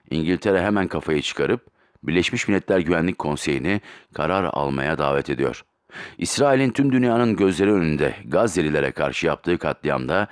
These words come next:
seyirci kalanlar ortada bir katliam yok, bir cinayet yok. Boş duran bir bölgenin bir kısmının iskana açılması kararı var.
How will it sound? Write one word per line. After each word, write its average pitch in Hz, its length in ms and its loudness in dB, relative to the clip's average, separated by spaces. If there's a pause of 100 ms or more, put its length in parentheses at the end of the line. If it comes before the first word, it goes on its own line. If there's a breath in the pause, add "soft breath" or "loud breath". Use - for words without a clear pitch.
(260 loud breath)
seyirci 82 420 0
kalanlar 78 520 -2 (280 loud breath)
ortada 92 420 0
bir 90 40 -4
katliam 104 480 -2
yok, - 280 -4 (280 soft breath)
bir 82 120 0
cinayet 73 500 -4
yok. - 280 -4 (280 loud breath)
Boş 117 320 0
duran 76 260 -2
bir 69 160 -2
bölgenin 73 480 -2 (260 loud breath)
bir 117 180 -2
kısmının 92 680 0
iskana 80 460 -2
açılması 76 440 -2
kararı 71 400 -2
var. 60 200 -6